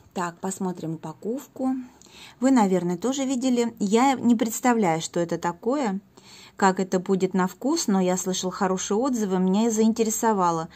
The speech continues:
И мало того, у меня даже муж заинтересовался, сказал, что он тоже обязательно такое хочет попробовать.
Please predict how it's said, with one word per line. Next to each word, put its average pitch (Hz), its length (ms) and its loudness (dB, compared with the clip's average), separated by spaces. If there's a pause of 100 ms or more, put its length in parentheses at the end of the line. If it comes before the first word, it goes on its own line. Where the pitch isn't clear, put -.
(240)
И 196 80 0
мало 262 260 4
того, 220 300 0
у 208 60 2
меня 190 180 2
даже 226 300 2
муж 170 280 2
заинтересовался, 165 880 -2
сказал, 180 440 0
что 196 260 -2
он 185 300 0
тоже 233 240 0
обязательно 196 580 0
такое 180 300 -2
хочет 143 440 -6
попробовать. 147 720 -8